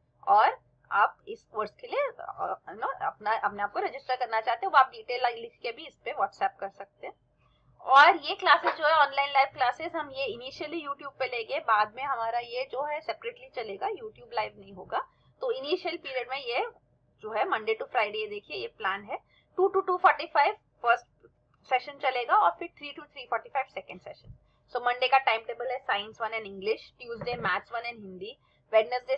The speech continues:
science two and मराठी, Thursday maths two and history and Friday again maths two and geography। तो आपके सारे concept clarification, सारा chapter का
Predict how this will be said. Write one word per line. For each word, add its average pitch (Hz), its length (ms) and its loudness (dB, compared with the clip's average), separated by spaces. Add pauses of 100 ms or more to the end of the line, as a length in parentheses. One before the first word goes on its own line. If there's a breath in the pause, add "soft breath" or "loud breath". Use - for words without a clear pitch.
(120)
science 233 340 -4
two 254 100 -10
and 233 120 -6
मराठी, 190 580 -2 (360)
Thursday 277 380 4
maths 254 380 2
two 302 120 -6
and 277 180 0
history - 360 -8
and 294 80 -8 (120)
Friday 254 340 6
again 294 260 2
maths 247 360 -2
two 247 100 -6
and 220 120 -4
geography। - 480 -14 (560)
तो 202 60 4
आपके 254 200 -2
सारे 254 240 0
concept 247 440 -4
clarification, 247 680 -4
सारा 220 320 0
chapter - 340 -6
का 277 140 -4